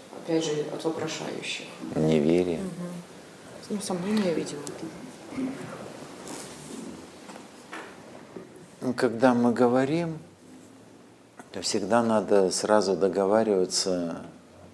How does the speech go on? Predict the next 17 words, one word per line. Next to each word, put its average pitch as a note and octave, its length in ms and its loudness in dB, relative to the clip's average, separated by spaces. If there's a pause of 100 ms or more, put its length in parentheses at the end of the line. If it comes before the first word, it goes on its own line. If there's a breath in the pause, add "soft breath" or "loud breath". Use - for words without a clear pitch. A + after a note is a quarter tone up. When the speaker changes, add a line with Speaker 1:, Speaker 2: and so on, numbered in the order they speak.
Speaker 2:
о G2 100 -6
чём F#2+ 280 0
мы F2+ 100 -2
говорим, F2 500 0 (380)
о - 80 -10
терминах C#2 680 -4
даже. - 320 -10 (680 loud breath)
И F#2+ 60 0
вот F#2 140 6
здесь A2+ 360 6
очень G#2+ 360 4
деликатный G2+ 680 6
вопрос F#2+ 680 4 (540)
насчёт F2+ 400 0
зла F#2 260 4
и E2 40 -4
греха. D#2+ 440 -4